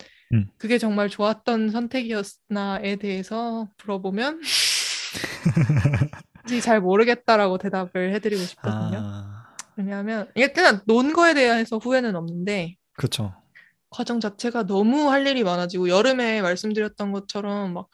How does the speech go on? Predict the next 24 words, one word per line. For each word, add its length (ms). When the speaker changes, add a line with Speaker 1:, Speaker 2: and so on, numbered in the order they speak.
Speaker 2:
추천서다 800
뭐다 380
막 100
학교 300
컨택도 640
해야 180
되고 480
이렇게 320
돌아가야 420
되는데, 460
사실 320
여름에 400
이제 160
졸업을 480
위해서 360
연구 280
막바지 540
막판 340
스퍼트를 560
Speaker 1:
음. 60
Speaker 2:
해야 180
될 220
텐데 440
막 160